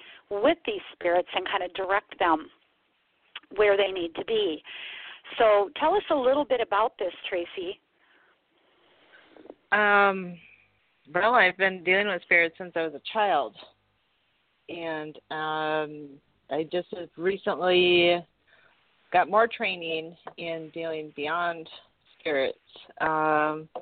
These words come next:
Speaker 2: we do wish to, you know, pass them on to where they're to go next.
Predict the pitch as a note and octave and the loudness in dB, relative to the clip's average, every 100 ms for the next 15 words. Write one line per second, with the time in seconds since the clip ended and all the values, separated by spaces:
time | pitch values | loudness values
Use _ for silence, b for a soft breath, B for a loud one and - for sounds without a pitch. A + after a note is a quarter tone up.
0 | - G3 F#3 G3+ G3+ F#3 F#3+ F#3+ - - | -14 -14 -2 2 4 4 2 2 -2 -2
1 | G3 F#3 F#3 F3+ F3+ F3 - F#3 D#3+ D#3+ | 0 2 2 2 0 -4 -4 2 2 4
2 | F3 F3 E3+ E3 F3 F3+ F3+ F#3+ F#3+ _ | 2 2 0 0 0 0 -4 -8 -10 _
3 | _ - G3 F#3 F#3 F#3 F3+ F3+ _ - | _ 2 4 6 4 2 0 -4 _ -4
4 | F3+ D#3+ E3 E3+ D#3+ _ G#3+ F#3 F#3 G#3 | 0 4 4 2 -2 _ -2 4 4 4
5 | G#3+ G#3+ G#3+ - | 2 0 -2 -6